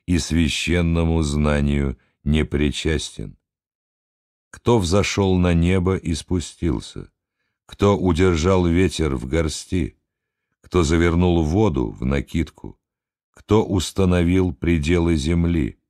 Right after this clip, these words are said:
Как ему имя? Как имя его сыну? Ты, конечно, знаешь.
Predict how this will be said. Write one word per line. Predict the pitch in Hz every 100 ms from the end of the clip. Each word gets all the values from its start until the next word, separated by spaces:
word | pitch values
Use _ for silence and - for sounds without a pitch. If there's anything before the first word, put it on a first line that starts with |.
| _ _ _ _
Как | - 87 85 -
ему | 85 87 87
имя? | - 82 87 58 50 _ _ _ _ _
Как | - 80 - -
имя | 73 80 73 73 69 _ -
его | 58 65 67 69
сыну? | - - 80 58 50 _ _ _ _ _ _ _ _ _
Ты, | 110
конечно, | 107 98 101 98 - 101
знаешь. | 95 101 113 69 50 - -